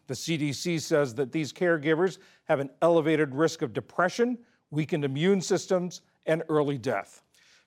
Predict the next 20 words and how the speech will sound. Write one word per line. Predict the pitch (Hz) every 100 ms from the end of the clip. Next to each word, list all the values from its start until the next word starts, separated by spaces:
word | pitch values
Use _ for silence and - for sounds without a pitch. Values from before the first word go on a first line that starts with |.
| _
Teepa | 277 262 233
Snow | - 226 202 160
is | 147
the | 110
founder | - 180 170 175 226
and | 160
C | 131 - 190 165
E | 160
O | 160 175
of | 147 -
Positive | - 220 233 185 214 202
Approach | 202 214 196 139
to | -
Care, | - 196 165 139
which | 127 156
offers | 143 151 135
training | - - 226 175 131 120 - _
for | - 170
dementia | 160 147 135 147
caregivers. | - 170 147 123 135 123 120